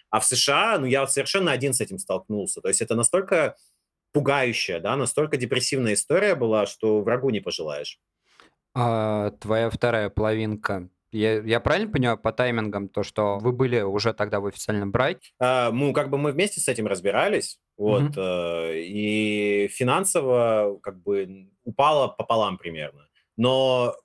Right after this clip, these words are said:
Speaker 1: как бы, большую часть долга пришлось мне отдать, <laughs> потому что у меня нет кредитной истории. Это тоже одна из таких критик Америки, да, что если у тебя нет кредитной истории, то ты никто там, ты даже квартиру нормальную не снимешь. Вот, и я очень сильно из-за этого страдал, потому что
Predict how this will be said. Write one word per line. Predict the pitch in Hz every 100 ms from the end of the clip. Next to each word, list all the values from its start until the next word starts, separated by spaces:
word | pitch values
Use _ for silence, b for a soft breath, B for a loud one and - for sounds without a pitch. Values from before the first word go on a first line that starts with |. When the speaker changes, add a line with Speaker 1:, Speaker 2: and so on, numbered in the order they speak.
| - -
Speaker 1:
как | 120 104
бы, | 107
большую | 139 165 147
часть | 139 127 117
долга | 170 208 165
пришлось | 117 - 127 120
мне | 113 110 107
отдать, | 113 107 175 196 -
<laughs> |
потому | 151 135 139
что | 143 139
у |
меня | 135
нет | 127 135
кредитной | 131 127 123 117
истории. | - 117 101 80 80 B B
Это | - 135
тоже | 165 143 117 98
одна | 95 110 110
из | 95
таких | 92 98 -
критик | - 113 - 92
Америки, | 127 196 98 -
да, | 95 139
что | - 101
если | -
у |
тебя | 104 110
нет | 113
кредитной | - 104 110 107
истории, | 104 - 202 156
то | 107
ты | 131
никто | 120 - 92
там, | - 73
ты |
даже | 110 123
квартиру | 139 135 120
нормальную | 95 87 82 78 78
не |
снимешь. | - 76 _ - - _ _ b b b
Вот, | 127 127 120
и | 120
я | 120 160
очень | 175 160
сильно | 170 160
из-за | 127 107
этого | 101 95
страдал, | - 110 120 180 220
потому | 120 117
что | 127 127 117